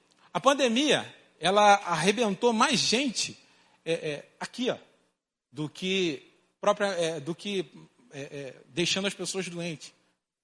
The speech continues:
Muitas pessoas têm sequelas até hoje por causa da pandemia. Por quê? Notícias e pensamentos.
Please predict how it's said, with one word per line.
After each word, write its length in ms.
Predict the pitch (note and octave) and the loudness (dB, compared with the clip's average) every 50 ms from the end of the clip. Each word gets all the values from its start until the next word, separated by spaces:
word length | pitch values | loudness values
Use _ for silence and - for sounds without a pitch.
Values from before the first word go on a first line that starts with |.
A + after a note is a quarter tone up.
| _ _ _ | _ _ _
Muitas 440 | D#3 F3 G3+ B3 D#4+ F4+ D4 B3+ - | 2 4 4 4 4 4 2 2 2
pessoas 560 | - A#3 F#3+ - - - A3+ B3 A3+ F#3 - | 0 -2 -2 -2 -2 0 0 2 2 0 0
têm 140 | - A3 A3 | -4 -4 -2
sequelas 580 | - - B3+ A3+ - - G#3+ A3 A3 G#3+ F#3 G3+ | 0 0 0 -2 -2 0 0 2 2 0 0 -2
até 220 | G3 - A#3+ A#3+ | -4 -4 -4 -2
hoje 280 | G#3 F3+ G3 G#3 F#3+ E3 | 0 0 0 0 -2 -4
por 200 | - F#3+ F3 - | -8 -8 -8 -4
causa 320 | - F#3 F#3+ F#3+ F#3+ F3 - - _ _ _ | -4 -4 -4 -4 -8 -10 -10 -16 _ _ _
da 80 | E3 | -12
pandemia. 500 | E3+ - F#3+ G3+ G3+ G3 F#3 F3+ F3 D3+ | -10 -8 -6 -4 -2 -2 -2 -2 -4 -4
Por 240 | C#3 - B3 G#3+ - | -2 -2 -2 -2 -2
quê? 200 | - G#3 E3+ B2+ - - _ _ _ - | -2 -4 -4 -4 -6 -12 _ _ _ -18
Notícias 720 | A#2+ C3 C3 - - A3+ B3 B3+ - C#4 B3+ A#3 - - - - - | -16 -12 -8 -4 -4 -2 -2 -2 -2 -2 -2 -2 -4 -6 -12 -16 -18
e 40 | D3 | -12
pensamentos. 760 | - F3+ F#3+ F#3 - F#3 E3 D3+ C#3+ B2+ A2+ - - - | -10 -10 -8 -8 -8 -8 -8 -8 -8 -8 -10 -12 -18 -20